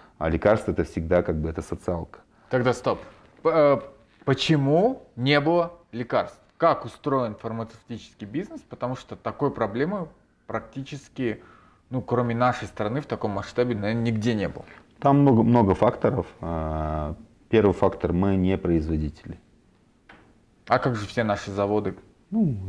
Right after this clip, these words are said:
Speaker 1: все наши заводы производят там в районе максимум пятнадцати процентов от общего объема. Максимум. Мы не производим, э,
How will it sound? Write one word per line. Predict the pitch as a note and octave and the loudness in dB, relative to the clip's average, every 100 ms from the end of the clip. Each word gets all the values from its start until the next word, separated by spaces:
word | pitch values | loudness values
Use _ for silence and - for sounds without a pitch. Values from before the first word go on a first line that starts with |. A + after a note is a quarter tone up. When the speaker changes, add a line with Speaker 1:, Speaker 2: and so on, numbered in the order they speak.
| F2 | -8
Speaker 1:
все | - A2 | 0 2
наши | F#2+ - | 2 2
заводы | E2 F2+ G2+ E2+ | 2 4 2 0
производят | E2+ E2 F2 D#2+ - | -2 2 2 0 -4
там | D2+ | -6
в | |
районе | D#2+ E2 D2+ D2+ D2+ | -2 -2 -2 -4 -6
максимум | D#2+ E2 - D#2+ D2 | -6 -6 -6 -8 -8
пятнадцати | - - D#2+ - - | -8 -6 -6 -8 -10
процентов | - - E2+ D#2 E2 | -10 -6 -6 -4 -4
от | D#2 | -2
общего | E2 - - | -4 -6 -8
объема. | E2 F#2 E2 - _ _ _ _ _ _ _ _ _ _ _ - | -8 -8 -12 -16 _ _ _ _ _ _ _ _ _ _ _ -2
Максимум. | E2+ - E2 E2 D2+ - _ - _ _ _ _ _ _ _ _ _ _ _ _ | -2 -2 -8 -6 -8 -14 _ -20 _ _ _ _ _ _ _ _ _ _ _ _
Мы | F#2+ G#2+ | 4 6
не | G#2+ G#2+ | 8 6
производим, | G2+ F#2+ F2 F#2+ G2 F2+ E2 D#2+ D#2 | 6 6 6 6 6 4 2 2 0
э, | D2+ D2 D2+ | 0 -2 -4